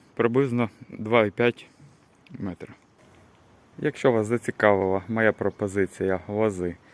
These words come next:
Каберне Фран, Мерло та Лівія, будь ласка, звертайтеся. В кінці осені я також запишу додаткове відеоповідомлення про те, що лоза вже зрізається і готова до відправки зручним для вас перевізником.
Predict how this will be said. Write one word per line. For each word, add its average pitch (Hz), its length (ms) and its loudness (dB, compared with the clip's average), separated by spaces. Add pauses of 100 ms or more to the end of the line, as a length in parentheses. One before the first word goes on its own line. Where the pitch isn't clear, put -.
(240)
Каберне 101 500 0
Фран, 120 420 -2 (400)
Мерло 101 500 0 (160)
та 90 280 -4
Лівія, 139 520 -2 (520)
будь 147 220 -4
ласка, 123 320 2
звертайтеся. 87 800 -4 (680)
В - 40 -20
кінці 113 320 -4
осені 101 420 0
я 95 100 0
також 90 320 -4
запишу 95 520 -4
додаткове 90 720 -4
відеоповідомлення 110 1120 -2
про - 220 -4
те, 98 200 -2
що 101 240 -6
лоза 95 340 0
вже 87 200 -4
зрізається 104 800 -4 (480)
і 143 80 -2
готова 110 460 2
до 98 280 0
відправки - 640 -2 (440)
зручним 107 440 -4
для 101 160 0
вас 110 200 0
перевізником. 87 760 -4